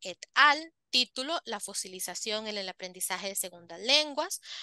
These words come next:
lugar, editorial, año y páginas. En la cita abreviada, apellido y et al, punto, título abreviado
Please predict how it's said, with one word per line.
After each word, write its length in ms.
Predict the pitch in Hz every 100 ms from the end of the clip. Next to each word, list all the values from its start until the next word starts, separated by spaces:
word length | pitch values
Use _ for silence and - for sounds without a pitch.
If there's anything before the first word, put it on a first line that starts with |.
| - _
lugar, 400 | 196 185 180 185
editorial, 500 | 190 - 175 165 196
año 360 | 240 247 294 -
y 140 | 202 _
páginas. 680 | 156 - 269 494 - - _ _ _ _ _ _ _ _ _ - _ _ _ -
En 180 | 247
la 100 | 240
cita 280 | 254 233 208
abreviada, 600 | 196 214 269 262 254 339 _ -
apellido 720 | 196 - 185 196 226 294 349 -
y 300 | 196 175 165
et 160 | - -
al, 380 | 214 185 254 285 _
punto, 520 | 233 214 208 - 440 - _ _ _ _ _ _ _ _ _
título 380 | 240 - 196 175
abreviado 600 | 180 208 262 302 294